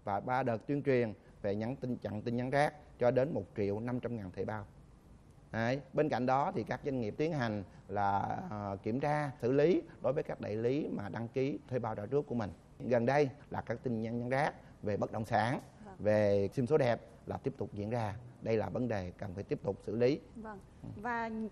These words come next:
Speaker 2: những cái nguồn của tin nhắn rác chủ yếu hiện nay là gì thưa ông?
Speaker 1: Tin nhắn thì có thể đến từ hai loại hình. Thứ nhất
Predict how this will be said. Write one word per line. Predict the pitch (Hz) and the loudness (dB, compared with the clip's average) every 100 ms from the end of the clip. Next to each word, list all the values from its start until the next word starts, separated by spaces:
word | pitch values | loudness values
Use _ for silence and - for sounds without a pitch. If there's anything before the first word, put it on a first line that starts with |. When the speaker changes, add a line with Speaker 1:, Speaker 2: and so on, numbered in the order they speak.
| - | -8
Speaker 2:
những | 214 220 | -6 -4
cái | 359 | -4
nguồn | 359 277 240 | 2 4 6
của | 220 233 | 4 2
tin | 277 262 | 2 0
nhắn | 285 330 | -2 0
rác | 330 370 - | 2 2 2
chủ | 202 233 | 2 2
yếu | 269 294 | 0 0
hiện | 359 208 214 | 0 0 0
nay | 240 | 0
là | 233 | 0
gì | 180 196 | 2 0
thưa | 190 233 | 0 -2
ông? | 160 220 - - | -4 -6 -8 -2
Speaker 1:
Tin | 143 143 | 2 4
nhắn | 139 175 - - | 2 0 -4 -4
thì | 104 | -2
có | 120 123 | 0 0
thể | 104 101 | 2 2
đến | 120 123 147 147 | 2 0 0 0
từ | 107 98 92 92 98 | 2 2 0 -4 -6
hai | 117 117 110 110 | -4 -4 -4 -6
loại | 101 101 107 | -4 -2 0
hình. | 98 87 - - - - - - | -2 -4 -12 -20 -20 -20 -10 0
Thứ | 156 | 4
nhất | 185 | 6